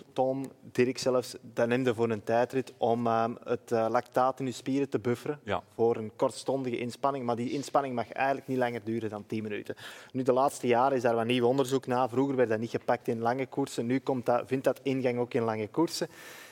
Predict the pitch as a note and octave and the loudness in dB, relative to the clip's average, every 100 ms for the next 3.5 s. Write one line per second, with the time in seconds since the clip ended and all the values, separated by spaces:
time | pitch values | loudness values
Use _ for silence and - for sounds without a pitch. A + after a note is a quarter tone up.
0 | - - A#2+ A#2+ A#2+ A#2+ A#2 A2+ A#2 A2 | -16 0 4 4 4 4 4 2 0 4
1 | B2 B2+ C#3 B2 A#2+ A#2 C3+ - B2+ - | 4 2 0 2 2 2 0 -2 -6 -4
2 | B2 A2+ G#2+ A2 A2 A#2+ A2 A#2 A#2+ B2 | -2 -2 -2 -4 -2 -2 0 0 2 0
3 | B2+ B2 - E3 - | 0 -2 -6 -12 -16